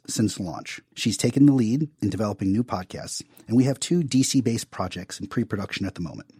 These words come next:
By way of background, Katie's a lawyer and the founder and editor of D C Circuit Breaker, which provides news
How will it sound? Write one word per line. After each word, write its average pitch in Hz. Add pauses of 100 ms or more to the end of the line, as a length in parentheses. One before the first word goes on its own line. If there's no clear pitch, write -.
(440)
By 135
way 127
of 160
background, 110 (100)
Katie's 110
a 98
lawyer 95 (240)
and 110
the 95
founder 123
and 127
editor 120
of 104
D 131
C 139
Circuit -
Breaker, - (220)
which -
provides 104
news 139